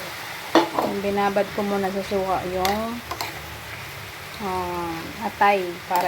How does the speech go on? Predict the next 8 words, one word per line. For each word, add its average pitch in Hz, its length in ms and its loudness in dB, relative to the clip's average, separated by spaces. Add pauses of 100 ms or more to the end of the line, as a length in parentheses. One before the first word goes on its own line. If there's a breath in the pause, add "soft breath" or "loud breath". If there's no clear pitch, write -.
hindi 180 240 -4
malangsa. 175 640 -4 (2500)
Oh, 190 320 -8 (160)
daming 185 640 -2
anding-anding. 185 1040 -4 (320)
Ayan. 170 400 -6 (1400)
Tapos 202 400 -2
yung 233 160 -4